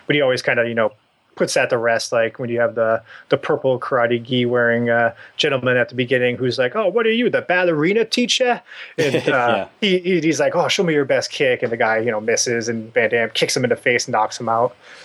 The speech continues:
Speaker 1: So I, I, th-, I think that's kind of, like, your, your, a good introduction to show, like, this guy has no one to fuck with.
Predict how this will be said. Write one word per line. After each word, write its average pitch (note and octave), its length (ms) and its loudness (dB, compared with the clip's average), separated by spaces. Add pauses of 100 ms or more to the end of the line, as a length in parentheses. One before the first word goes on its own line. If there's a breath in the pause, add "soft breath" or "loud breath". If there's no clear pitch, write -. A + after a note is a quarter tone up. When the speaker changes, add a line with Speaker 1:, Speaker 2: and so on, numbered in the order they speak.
(140 loud breath)
Speaker 1:
So A#2 260 0
I, B2+ 280 2 (100)
I, - 20 2
th-, F3+ 140 2
I - 20 2
think E3+ 160 -2
that's F#3 200 -2
kind F#3 140 2
of, C#3+ 100 -2
like, D3 200 -2
your, D3 200 0
your, E3 180 2
a - 60 0
good F3 160 2
introduction D3 500 0
to C3 60 -2
show, C3+ 200 4
like, A#2 200 0
this - 120 -10
guy A2 180 -4
has G#2 120 -12
no A#2+ 100 -8
one A2+ 140 -8
to - 80 -20
fuck - 380 -8
with. - 400 -20